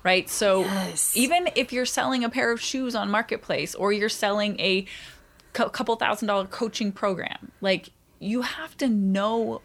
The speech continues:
Speaker 1: the value of it. You have to believe in what it's going to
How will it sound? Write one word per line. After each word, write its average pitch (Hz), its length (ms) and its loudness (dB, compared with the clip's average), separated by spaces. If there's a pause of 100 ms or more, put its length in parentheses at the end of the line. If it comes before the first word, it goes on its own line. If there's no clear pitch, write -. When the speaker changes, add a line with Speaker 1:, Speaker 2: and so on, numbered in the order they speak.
(140)
Speaker 1:
the 190 200 -2
value 185 500 2
of 196 180 2
it. - 80 0
You 196 100 0
have 254 280 -2
to 233 120 -2
believe 190 840 0 (360)
in 208 360 2 (840)
what 185 420 2
it's 202 160 0
going 202 240 -2
to 196 100 -8